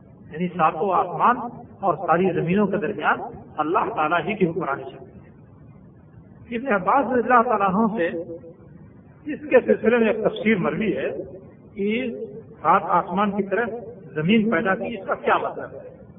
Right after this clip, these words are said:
کیونکہ اس کا ایک مطلب تو یہ لوگ لیتے ہیں کہ یعنی جیسے آسمان کو پیدا کیا ویسے زمین پیدا کی۔ تعداد میں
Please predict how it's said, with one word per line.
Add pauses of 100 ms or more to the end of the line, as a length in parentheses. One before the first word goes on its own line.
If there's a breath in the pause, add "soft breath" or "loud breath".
(400)
کیونکہ
اس
کا
ایک
مطلب
تو
یہ
لوگ
لیتے
ہیں (480)
کہ
یعنی
جیسے
آسمان
کو
پیدا
کیا
ویسے
زمین
پیدا
کی۔ (800)
تعداد
میں